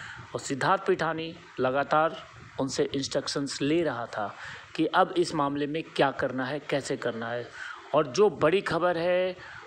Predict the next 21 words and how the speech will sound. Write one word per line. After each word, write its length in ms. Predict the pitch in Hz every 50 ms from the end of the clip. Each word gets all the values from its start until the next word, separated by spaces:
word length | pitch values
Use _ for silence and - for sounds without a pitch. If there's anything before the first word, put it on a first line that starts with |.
| - - 156
उसमें 580 | 156 151 - 170 165 170 175 175 175 175 170 175 - - - - - - - - - - - - 190
इन 240 | 196 190 185 170
दोनों 280 | 147 156 156 156 151 151
को, 300 | 139 - 123 110 101 101 - 127
यानी 280 | 127 139 147 156 156
कि 180 | 131 - 156 139
सिद्धार्थ 540 | - - 147 135 123 143 156 165 160 - -
पिठानी 420 | 165 - 151 151 147 147 147 151
और 220 | - - 131 127
संदीप 380 | 123 - - 127 135 143 160 160
सिंह 300 | 160 - - 147 147 143
को, 280 | - 147 147 147 147 - - - - 156 - - - - - - - - - - - - 127 117 - -
दोनों 300 | 170 185 190 202 202 196
लोगों 260 | 190 190 180 190 185
को, 420 | 147 - 190 185 185 180 - - - - - - - - - - - - - - - - - - - - - - - - - - - - - - - - - - - - - _ _ _ _ _ - - - - - - - - - - -
दोनों 300 | 185 196 226 233 240 233
लोगों 180 | 220 202 214 185
पे 120 | 180 208
अब 200 | 202 190 175 160
नज़र 220 | 160 151 180 170
है 440 | 160 170 180 185 185 170 - - -